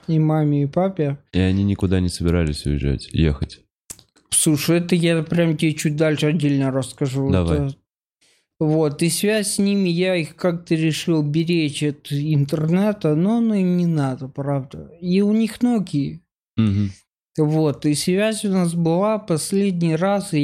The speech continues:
Speaker 1: им по телефону, ну, типа, с телефона на телефон позвонил,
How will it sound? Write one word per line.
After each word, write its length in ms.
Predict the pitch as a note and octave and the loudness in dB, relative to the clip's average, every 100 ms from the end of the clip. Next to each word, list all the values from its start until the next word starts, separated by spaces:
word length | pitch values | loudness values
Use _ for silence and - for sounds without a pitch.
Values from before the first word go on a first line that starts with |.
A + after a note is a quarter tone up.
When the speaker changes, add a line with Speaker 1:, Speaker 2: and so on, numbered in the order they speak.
| D3 | 0
Speaker 1:
им 120 | C#3+ | 0
по 120 | D3 | -2
телефону, 840 | C#3 D#3 D3 - F#3+ G#3+ D#3+ C#3+ D3 _ _ - | -2 0 0 0 2 2 0 -2 -6 _ _ -2
ну, 120 | G#3+ D#3+ | 0 0
типа, 220 | D3 D3 | -4 -4
с 100 | C#3+ | -4
телефона 640 | - D#3+ - F3+ E3 D#3+ | 0 0 2 2 2 2
на 120 | D3+ C#3+ | 0 0
телефон 580 | D#3+ D#3+ D3+ - A3 G3+ | 0 0 -2 0 0 0
позвонил, 760 | D#3+ C#3+ D#3+ E3 F#3 G#3 G3+ | -2 0 0 2 0 -2 -6